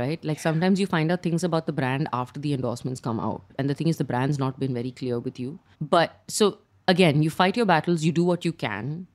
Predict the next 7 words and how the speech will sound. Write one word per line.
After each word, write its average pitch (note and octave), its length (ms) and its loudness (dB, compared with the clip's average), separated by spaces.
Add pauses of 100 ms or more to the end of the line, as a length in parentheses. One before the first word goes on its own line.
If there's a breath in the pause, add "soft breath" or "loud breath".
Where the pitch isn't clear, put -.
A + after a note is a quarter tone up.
(200)
to E3+ 60 4 (120)
inform, C#3+ 540 -2
you C#3+ 40 2 (120)
give E3+ 240 4
disclaimers. C3+ 680 0 (800 soft breath)
And F3+ 220 8
then F#3 240 6